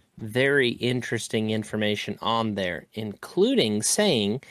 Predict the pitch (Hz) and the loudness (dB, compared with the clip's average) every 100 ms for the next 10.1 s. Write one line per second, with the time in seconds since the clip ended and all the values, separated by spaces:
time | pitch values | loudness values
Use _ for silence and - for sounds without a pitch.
0 | - - - 104 - 233 226 202 190 147 | -20 -8 -4 -2 2 2 4 4 4 2
1 | 131 131 113 - 185 143 107 107 110 104 | 2 2 0 0 2 4 2 2 2 2
2 | - - - 120 175 202 - 139 170 185 | -2 -6 -10 0 2 2 0 2 2 2
3 | - - 101 92 - - 107 104 - 151 | 0 -2 0 0 -4 -4 -6 -6 -4 0
4 | 170 196 - 131 110 107 - - - - | 0 0 0 0 2 0 -4 -6 -8 -6
5 | - 190 208 113 101 - - 104 101 - | 0 2 4 2 0 -6 -6 -4 -4 -4
6 | - 180 180 120 - - - - - - | -4 2 2 2 -2 -12 -20 -20 -20 -20
7 | - 110 110 123 123 - - 165 170 - | -2 -2 4 4 4 0 -4 0 0 0
8 | 180 165 156 147 143 123 117 127 120 98 | -4 2 2 4 2 0 2 4 4 4
9 | 113 - - 104 110 120 147 156 - 90 | 0 -4 -6 -8 0 2 2 2 0 -2
10 | 98 | -2